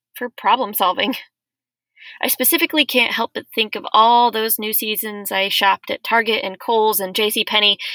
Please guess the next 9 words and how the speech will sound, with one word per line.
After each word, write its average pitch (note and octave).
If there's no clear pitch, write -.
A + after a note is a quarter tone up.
those A#3+
seasons C4+
that B3
sprouted B3
my A3+
love A3
of G#3+
style. G3+
Note -